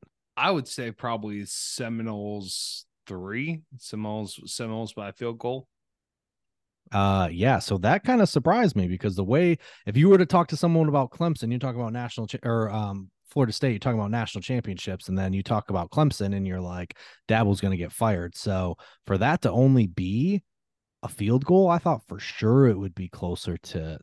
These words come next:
Speaker 2: to seven. Uh, well, you know, me thinking, like, football-wise, but Vegas is sharp. But I,
Speaker 1: Yeah.
Speaker 2: I, I, I don't, I could very well see them losing that game, like we talked about, and getting revenge later in the year.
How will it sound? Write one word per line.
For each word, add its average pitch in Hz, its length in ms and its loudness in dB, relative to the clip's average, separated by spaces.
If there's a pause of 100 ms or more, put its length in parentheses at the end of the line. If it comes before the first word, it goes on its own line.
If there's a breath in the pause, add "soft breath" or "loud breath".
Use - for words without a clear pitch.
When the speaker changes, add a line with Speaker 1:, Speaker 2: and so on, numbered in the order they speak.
Speaker 2:
to 92 100 -10
seven. 82 560 -4
Uh, 139 180 4
well, 123 320 6
you 143 160 4
know, 90 220 4
me 120 220 4
thinking, 104 360 -2
like, 98 360 -6 (420 soft breath)
football-wise, 90 800 0
but 87 180 -8
Vegas 90 400 -4
is 78 80 -8
sharp. 92 420 -2 (100)
But 82 200 -6
I, 95 200 -6
Speaker 1:
Yeah. 98 320 -4
Speaker 2:
I, 107 140 -2 (220)
I, 104 160 -2
I 131 40 2
don't, 104 380 2 (720)
I 120 80 2
could 104 180 -2
very 110 240 2
well 113 200 4
see 107 220 -4
them 101 260 -6
losing 98 380 -4
that 95 160 -6
game, 95 220 -4
like 95 180 -4
we 98 80 -4
talked - 280 -4
about, 92 300 -2
and 92 140 -8
getting 90 260 -6
revenge 90 400 -6
later 87 280 -6
in 90 100 -6
the 90 100 -6
year. 82 400 -8